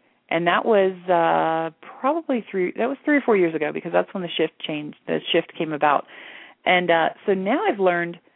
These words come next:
I don't multitask anymore, and I get so much more done, so much more done, because I'm actually present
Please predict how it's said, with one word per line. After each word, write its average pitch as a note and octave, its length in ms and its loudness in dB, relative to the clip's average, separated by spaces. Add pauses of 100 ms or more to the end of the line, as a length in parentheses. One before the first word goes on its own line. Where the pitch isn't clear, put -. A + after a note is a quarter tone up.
(220)
I A#3+ 80 0
don't C#4 300 0
multitask A#3 640 -8
anymore, D3+ 580 -14
and F#3 140 -6
I F#3+ 160 0
get F#3 300 0 (420)
so G3 140 4
much B3 240 -2
more D#3 180 -6
done, C#3+ 300 -8 (920)
so A#3+ 160 -4
much A#3+ 240 -6
more F3+ 160 -8
done, D#3 300 -10 (1160)
because A3 340 2
I'm G#3+ 200 -6
actually A3 640 -4 (420)
present G#3 440 0